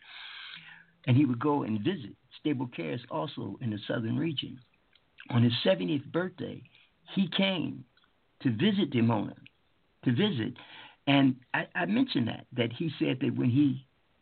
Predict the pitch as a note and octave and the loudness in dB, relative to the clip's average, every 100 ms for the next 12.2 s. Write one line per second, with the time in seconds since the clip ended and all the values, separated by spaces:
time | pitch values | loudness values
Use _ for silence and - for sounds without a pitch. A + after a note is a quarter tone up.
0 | _ A#2+ B2 C3 D3 B2+ - - - - | _ 0 4 6 6 4 -4 -10 -20 -12
1 | - C#3+ A#2+ - - F#3 G3 E3+ A#2+ G2+ | -2 -2 -2 -6 -6 -4 -4 -2 -4 -4
2 | - C#3+ B2+ - F3 - _ - A#2 - | -2 -2 -2 -4 -4 -4 _ -8 -6 -4
3 | - D3+ B2+ B2 - B2 A2+ - A2+ A2+ | -2 -2 -2 -4 -6 -2 -2 0 -2 -2
4 | A#2+ A#2 - - - - - - - _ | -4 -6 -2 -2 -2 -10 -14 -18 -20 _
5 | - - - - - - - - _ - | -18 -14 -10 -10 -12 -16 -20 -20 _ 0
6 | D3+ C3 C3+ D#3 F#3 F#3+ E3+ - A3+ A3+ | 2 2 0 0 2 0 -4 -4 -4 -4
7 | F#3+ - C#3+ D3 C#3+ - - D#3 D#3+ D2+ | -6 -6 -6 -6 -8 -10 -8 -6 -6 -6
8 | - - C3+ - - - A#2+ B2 B2 A#2+ | -6 -6 -6 -10 -12 2 4 4 2 -6
9 | _ _ - B2+ C#3 - A2 - F#3+ G#3 | _ _ -8 -4 -2 -2 -6 -4 -4 -2
10 | A#2+ - - - - - - - - - | -2 -4 -6 -12 -20 -20 -20 -20 -6 -2
11 | G#2+ C3+ B2 - _ _ - G3+ A3 G#3 | 4 4 2 -4 _ _ -4 0 2 2
12 | G3+ | 0